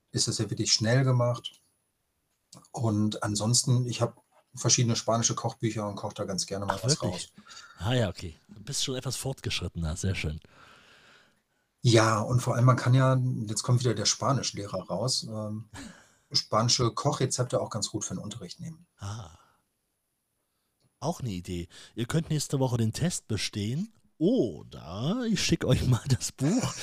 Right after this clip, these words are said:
Speaker 2: ein paar Rezepte,
Speaker 1: <laughs>
Speaker 2: je nachdem, was denn hier so auf dem Lehrertisch nächste Woche steht. <laughs> Gibt's eine Note besser oder schlechter?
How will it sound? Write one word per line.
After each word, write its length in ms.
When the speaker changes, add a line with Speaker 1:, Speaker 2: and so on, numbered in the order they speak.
Speaker 2:
ein 80
paar 200
Rezepte, 720
Speaker 1:
<laughs> 380
Speaker 2:
je 160
nachdem, 680
was 160
denn 120
hier 140
so 240
auf 140
dem 100
Lehrertisch 480
nächste 300
Woche 180
steht. 420
<laughs> 600
Gibt's 280
eine 80
Note 260
besser 320
oder 160
schlechter? 480